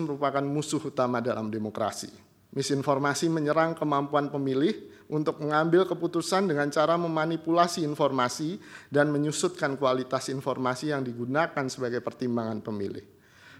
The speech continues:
Pembuatan informasi citra diri dengan menggunakan teknologi A I untuk produksi dan manipulasi citra atau gambar dan video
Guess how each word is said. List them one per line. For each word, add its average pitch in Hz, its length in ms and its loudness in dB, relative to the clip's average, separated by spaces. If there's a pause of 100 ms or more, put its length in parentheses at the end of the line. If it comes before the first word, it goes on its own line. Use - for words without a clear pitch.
(120)
Pembuatan 131 560 2
informasi 139 640 0
citra 143 320 2
diri 135 240 0
dengan 131 320 0
menggunakan 131 480 0
teknologi 135 640 0
A 131 480 -2
I 170 80 -4
untuk 139 240 -4
produksi 135 640 -2
dan 127 160 0
manipulasi 123 640 -2
citra 131 400 0
atau 123 160 -2
gambar 127 480 2
dan 120 160 0
video 131 560 -2